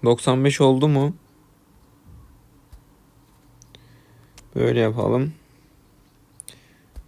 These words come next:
Ee, bunu doksan beş olan bir şeyler de vardı. Hava topu. Neden olmadı hava topunda?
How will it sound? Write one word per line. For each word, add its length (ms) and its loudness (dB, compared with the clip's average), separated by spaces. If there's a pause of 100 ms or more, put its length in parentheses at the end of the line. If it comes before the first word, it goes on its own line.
(460)
Ee, 460 0
bunu 280 0
doksan 400 2
beş 180 0
olan 260 0
bir 220 -4 (320)
şeyler 380 0
de 60 2
vardı. 460 0 (1000)
Hava 320 4
topu. 420 0 (2250)
Neden 320 0
olmadı 440 0
hava 180 0
topunda? 500 -4